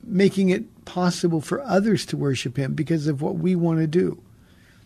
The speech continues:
And we've all seen these crazy churches where people are running up and down the aisles and around, and they're falling on the ground,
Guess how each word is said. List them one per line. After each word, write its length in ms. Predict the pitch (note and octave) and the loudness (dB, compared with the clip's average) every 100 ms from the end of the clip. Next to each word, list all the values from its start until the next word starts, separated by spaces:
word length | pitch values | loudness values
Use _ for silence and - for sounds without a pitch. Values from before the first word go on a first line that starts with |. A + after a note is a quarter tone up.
| _ _ - _ - - - | _ _ -20 _ -20 -10 -4
And 80 | |
we've 140 | D3 D3+ | -2 0
all 180 | D#3+ G#3 | 0 0
seen 300 | - F#3 E3+ | 2 4 4
these 240 | E3+ - | 4 0
crazy 560 | - - F3 F3+ E3+ E3 | -8 2 4 4 2 -2
churches 520 | - D#3+ - E3 - | 2 0 2 -2 0
where 120 | D3+ | -4
people 280 | - D#3+ F3 | -2 -2 -2
are 80 | C#3 | -2
running 360 | D#3 E3+ E3+ | 0 0 0
up 140 | E3 E3 | -2 -2
and 120 | D#3 | 0
down 220 | D#3+ E3 | 0 2
the 160 | E3 - | 0 0
aisles 500 | E3 E3 D#3+ D3 E3 | 0 0 0 0 0
and 100 | E3 | -2
around, 600 | D#3 D#3 E3 E3 E3 D#3+ | 0 0 2 2 0 0
and 100 | D#3+ | 0
they're 80 | |
falling 480 | D3 - D3+ E3 E3 | -2 -2 0 0 0
on 140 | D#3+ D#3+ | 0 0
the 100 | D#3 | -2
ground, 580 | C#3+ D#3 E3 D#3+ D#3+ | 0 2 4 4 2